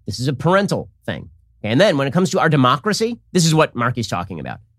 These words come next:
What harms the democracy, according to Ed Markey, is the First Amendment. What harms the democracy is your ability to access sites like the Daily Wire via the Facebook newsfeed.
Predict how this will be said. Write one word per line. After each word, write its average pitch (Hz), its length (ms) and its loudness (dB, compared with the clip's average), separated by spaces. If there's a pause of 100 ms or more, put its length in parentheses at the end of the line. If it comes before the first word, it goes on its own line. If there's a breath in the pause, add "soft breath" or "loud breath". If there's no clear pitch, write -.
(120)
What 123 120 0
harms 208 320 2
the 180 60 -2
democracy, 170 500 0
according 156 320 0
to 160 100 0
Ed 139 120 0
Markey, 131 340 0
is 196 180 2
the 165 60 0
First 180 260 0
Amendment. 104 320 0
What 127 120 0
harms 208 360 4
the 180 60 -4
democracy 160 560 0
is 233 200 4
your 220 140 4
ability 160 420 2
to 147 260 -4
access 160 380 -2
sites 143 320 -4
like 151 140 0
the 151 60 -2
Daily 147 200 2
Wire 135 260 2
via 139 240 2
the 123 80 -2
Facebook 127 300 -2
newsfeed. 104 400 -2